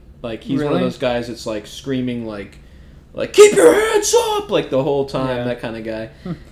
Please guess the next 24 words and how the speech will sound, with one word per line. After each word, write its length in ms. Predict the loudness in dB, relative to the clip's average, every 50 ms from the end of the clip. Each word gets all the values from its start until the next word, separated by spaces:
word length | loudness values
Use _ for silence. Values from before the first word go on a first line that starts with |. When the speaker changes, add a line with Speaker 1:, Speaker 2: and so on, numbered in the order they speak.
| -12 -4
Speaker 1:
And 100 | -2 0
I 80 | 0 0
just 160 | -2 0 -2
looked 140 | -2 0 0
Speaker 2:
So 40 | 0
Speaker 1:
at 40 | 0
him 60 | 0
and 100 | 0 0
I 40 | -2
was 100 | -2 -2
like, 140 | -4 -4
"Bro, 120 | -2 -2 0
I, 160 | 0 -2 -2 -4 -6
I 140 | -6 -6 -4
could 160 | -6 -8 -10
see 340 | -10 -12 -12 -10 -8 -8 -8
if 120 | -8 -6
this 160 | -6 -8 -6
guy 260 | -4 -2 0 0 0 0
wasn't, 260 | 0 -2 -4 -4 -8
like, 140 | -8 -8 -4
coaching 320 | -4 -4 -4 -4 -6 -8
basketball 600 | -6 -6 -6 -6 -8 -10 -10 -8 -6 -4 -4 -6
and 240 | -6 -8 -10 -12 -14